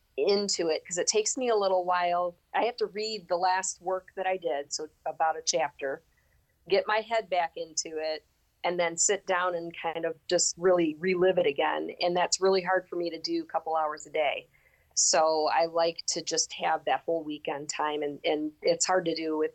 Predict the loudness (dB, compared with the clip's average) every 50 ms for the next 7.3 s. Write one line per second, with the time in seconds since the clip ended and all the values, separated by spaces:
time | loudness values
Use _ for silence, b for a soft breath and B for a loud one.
0 | _ _ -4 -2 -2 -2 0 0 0 0 0 -4 -6 -8 -6 -4 -4 -4 -4 -4
1 | -4 -4 -4 -4 -4 -6 -8 -10 -12 _ _ _ _ _ _ _ _ -4 -2 0
2 | 0 0 0 0 0 0 0 0 0 2 2 2 0 0 -2 -6 _ _ -2 0
3 | 2 2 2 0 -2 -6 -12 -6 -2 0 2 2 2 4 4 4 4 2 0 -2
4 | -2 -4 -4 -4 -6 -8 -10 -10 -10 -10 -6 -4 -4 -4 -2 -4 -6 -6 -6 -4
5 | -4 -4 -4 -4 -8 -12 -14 -14 -10 -8 -8 -8 -8 -10 _ _ _ -4 -4 -4
6 | -6 -10 -10 -10 -8 -8 -8 -10 -12 _ _ _ _ _ _ _ _ _ -2 0
7 | 0 2 2 0 0 -2